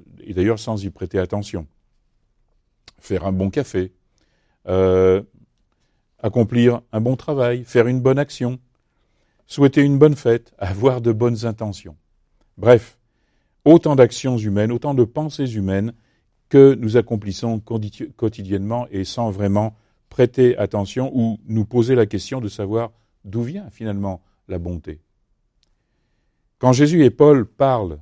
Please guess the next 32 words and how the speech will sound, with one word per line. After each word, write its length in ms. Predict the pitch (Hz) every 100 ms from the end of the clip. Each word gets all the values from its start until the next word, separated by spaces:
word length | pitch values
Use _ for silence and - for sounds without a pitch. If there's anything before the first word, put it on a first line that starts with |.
| _ _ _
de 220 | 78 80
la 300 | 80 78 80
bonté 400 | 87 113 113 160
dans 100 | 107
la 100 | 87
parole 320 | - 95 98
de 120 | 98
Dieu, 320 | 107 123 147 -
ils 200 | 147 135
désignent 460 | 123 113 151 156
dans 140 | 104 101
le 100 | 95
grec 300 | 101 139 127
original 520 | 113 98 95 104 120 - _ _ _ _
quelque 260 | 139 127 127
chose 260 | 151 143
qui 140 | - 135
est 180 | 123 _ _
intrins-, 580 | 131 135 - 139 127 - -
intrinsèquement 840 | 123 - 143 131 135 143 170 147 _ _
bon. 280 | 85 87 80 _ _ _ _ _ _ _ _ _ _ _ _ -
Autrement 260 | 113 117
dit, 260 | 127 165 180 _ _ _
c'est, 420 | - - 151 208 _ _ _ _ _
ce 120 | -
que 120 | 107
je 120 | 101
disais, 400 | 98 92 107 156
la 140 | 135 87
bonté 420 | 92 143 135 135
de 120 | 107
Dieu 360 | 85 90 101